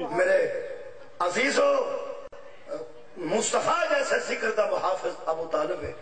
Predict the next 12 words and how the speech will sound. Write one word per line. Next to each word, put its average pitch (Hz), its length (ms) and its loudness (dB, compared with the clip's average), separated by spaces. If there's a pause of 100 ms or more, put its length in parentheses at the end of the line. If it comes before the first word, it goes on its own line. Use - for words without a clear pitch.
(1600)
ते - 80 4
कुरान 214 480 4
जैसे 214 320 4
जिक्र - 340 0
दी 170 240 -2
मुहाफजत 190 560 0
औलादे 180 480 2
अबू - 160 2
तालिब - 340 0
ने 147 60 -2
की 147 140 -2
थी। - 200 -8